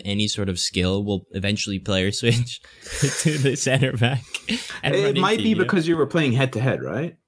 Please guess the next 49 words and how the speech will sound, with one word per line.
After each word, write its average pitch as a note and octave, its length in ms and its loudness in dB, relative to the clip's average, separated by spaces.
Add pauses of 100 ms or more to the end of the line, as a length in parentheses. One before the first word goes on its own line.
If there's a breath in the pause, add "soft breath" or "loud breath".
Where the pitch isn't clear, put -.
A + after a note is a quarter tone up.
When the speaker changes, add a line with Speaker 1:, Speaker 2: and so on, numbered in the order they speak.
(120)
Speaker 1:
Yeah, E3 220 2
exactly. C3+ 260 4
So C#3 160 2
that's C#3+ 200 0
why E3+ 80 2
I'm C#3+ 100 0
thinking, C#3+ 480 -2 (140)
eh, A#2+ 420 0 (100)
oh, A#2 200 0
you C3 120 2
know, G2 160 2
maybe A2+ 240 4
once A2 240 0
you A2+ 60 0
have G2 140 -2
Team G#2 200 -2
of F#2+ 60 0
the F#2+ 80 2
Year F#2+ 160 2
Mbappe, G2+ 400 2
you're F2 120 0
just F#2 380 -4
flying, F#2+ 540 0
you F2 80 2
know? A#2 260 0
But F#2+ 200 0
who A#2 100 4
Speaker 2:
Yeah. G2+ 220 4
Speaker 1:
knows? G2 80 -4 (680 soft breath)
Speaker 2:
We'll - 160 -6
Speaker 1:
Who - 0 -
Speaker 2:
see, G#2+ 260 2
I F#2+ 100 4
Speaker 1:
knows? F2 60 2
Speaker 2:
guess. - 300 -8 (1080)
Speaker 1:
Um, F#2+ 460 2 (220)
what A#2+ 140 -2
did D3+ 120 -2
I - 40 0
wanna D#3 160 0
say D#3 120 -6
about D#3 200 -4
that? D#3+ 320 -4
Speaker 2:
So - 440 2 (160)
what, B2+ 340 2
what B2+ 160 2
about, B2 360 4
like, G#2+ 320 2
um, G2+ 580 2